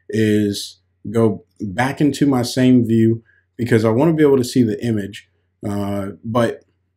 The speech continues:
I like these flying images here, right? So I'm gonna select both of them.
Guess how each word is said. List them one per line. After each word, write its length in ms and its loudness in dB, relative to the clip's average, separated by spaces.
I 80 2
like 320 2
these 580 0
flying 540 0
images 500 -8
here, 220 -12
right? 300 -6
So 180 0
I'm 100 4
gonna 180 4
select 540 -2
both 300 0
of 140 -12
them. 280 -20